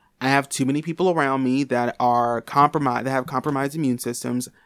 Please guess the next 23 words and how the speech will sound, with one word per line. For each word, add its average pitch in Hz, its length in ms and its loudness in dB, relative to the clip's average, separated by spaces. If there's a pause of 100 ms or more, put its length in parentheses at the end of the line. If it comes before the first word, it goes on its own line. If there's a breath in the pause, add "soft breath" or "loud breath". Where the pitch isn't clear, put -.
I'm 156 80 -4
not 180 140 2
doing 190 300 0
it. 107 200 -8
I 131 60 0
have 123 120 0
Morgan. 131 600 0
I 123 60 -6
have 120 100 -4
my 117 100 -4
mom. 123 440 0 (280 soft breath)
I 127 60 -2
have 120 100 0
my 120 100 0
cousin 120 280 -2
Shirley. 131 580 -2 (200 soft breath)
We 123 120 0
just 135 240 2
lost 139 300 0
my 135 80 0
Aunt 135 240 -2
Lorraine. 156 500 -2 (380 loud breath)
Also, 131 680 0